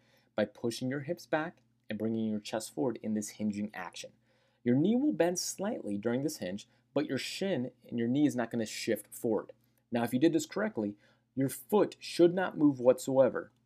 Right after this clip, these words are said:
and you should feel like your body weight is centered directly over the middle of your foot. As you continue to squat, try to keep your knee from wobbling around. Your kneecap should point directly towards, like, your second to fourth toe. What did you notice?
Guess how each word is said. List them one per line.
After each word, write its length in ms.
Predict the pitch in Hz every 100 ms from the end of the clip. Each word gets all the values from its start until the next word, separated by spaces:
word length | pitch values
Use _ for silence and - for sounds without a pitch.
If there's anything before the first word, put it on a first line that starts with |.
| -
and 80 | 131
you 80 | 120
should 220 | 127 120
feel 340 | - 208 226
like 160 | 170 -
your 100 | 131
body 300 | 120 104 113
weight 200 | 113 110
is 120 | 117
centered 640 | - - - 214 214 117 -
directly 480 | - 117 127 135 143 -
over 240 | 139 127
the 100 | 117
middle 480 | 117 139 202 139 113
of 100 | 110
your 80 | 110
foot. 360 | 107 - - - _ _ _ - _ _
As 160 | 135 156
you 80 | 208
continue 380 | 247 208 214 220
to 60 |
squat, 400 | 226 - 226 - - -
try 320 | - 139 180
to 80 | 220
keep 240 | - 208
your 80 | 185
knee 140 | 127
from 180 | 127 123
wobbling 340 | 113 107 113
around. 380 | 110 120 110 - _ _ _ _ _
Your 140 | 123
kneecap 520 | 151 240 262 156 123 -
should 140 | 147
point 240 | - 147
directly 380 | - 151 180 202
towards, 420 | 185 185 170 - -
like, 140 | 131 123
your 100 | 117
second 560 | - - 160 156 156
to 100 | - 127
fourth 440 | - 131 120 -
toe. 300 | - 107 - - _ _ _ _ -
What 120 | 143
did 140 | 143
you 80 | 147
notice? 420 | 139 117 - -